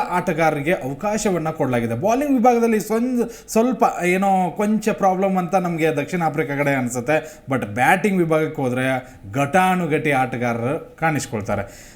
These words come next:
ನಿನ್ನೆಯ, ಆ, ಹಳೆಯ ಒಂದು ಪಂದ್ಯಗಳ ವಿಶ್ಲೇಷಣೆಯ ಜೊತೆಗೆ ಇವತ್ತಿನ ಪಂದ್ಯ ಏನಾಗತ್ತೆ ಅನ್ನೋದ್ರ ಬಗ್ಗೆ ನಿಮ್ಗೆ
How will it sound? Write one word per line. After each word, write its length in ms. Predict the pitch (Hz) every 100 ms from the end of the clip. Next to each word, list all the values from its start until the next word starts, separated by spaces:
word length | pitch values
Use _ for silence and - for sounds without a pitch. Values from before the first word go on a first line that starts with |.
| -
ನಿನ್ನೆಯ, 380 | 220 277 262 247
ಆ, 600 | 240 190 190 185 180 175
ಹಳೆಯ 340 | 139 196 226 226
ಒಂದು 260 | 208 190
ಪಂದ್ಯಗಳ 440 | 185 190 185 185 175
ವಿಶ್ಲೇಷಣೆಯ 720 | 156 - 214 214 208 190 170
ಜೊತೆಗೆ 400 | 160 160 175 160
ಇವತ್ತಿನ 380 | 160 202 214 196
ಪಂದ್ಯ 280 | 185 170
ಏನಾಗತ್ತೆ 640 | 160 143 190 180 160 156 156
ಅನ್ನೋದ್ರ 240 | 147 143
ಬಗ್ಗೆ 200 | 139 151
ನಿಮ್ಗೆ 640 | 156 139 135 143 131 -